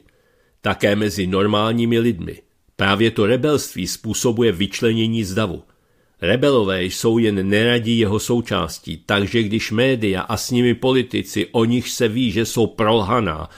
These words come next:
a tendenčně jednající, tvrdí dlouhodobě cosi o potřebě žít v E U,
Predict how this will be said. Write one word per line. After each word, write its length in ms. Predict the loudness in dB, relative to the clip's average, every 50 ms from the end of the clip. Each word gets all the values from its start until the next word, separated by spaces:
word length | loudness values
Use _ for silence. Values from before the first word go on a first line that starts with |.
| -20 -20 -20 -10 -6
a 140 | -4 -4
tendenčně 760 | -4 -2 0 0 0 2 0 0 -2 -2 -2 -4 -6 -4 -4 -2
jednající, 760 | 0 0 0 0 0 0 0 0 -2 -4 -8 -6 -6 -6 -6
tvrdí 480 | -4 -2 0 0 0 0 0 -2 -2
dlouhodobě 600 | 0 2 2 2 2 2 2 0 0 0 0 0 0 -2
cosi 400 | -2 -2 -2 -2 -2 -2 -2 -2
o 140 | -2 -2
potřebě 680 | -2 0 0 -2 0 0 0 0 0 0 0 -2 -2 -2
žít 300 | 0 0 0 0 -2 -6
v 80 | -12 -6 0
E 240 | 2 2 2 2 0 0
U, 260 | 2 2 2 2 0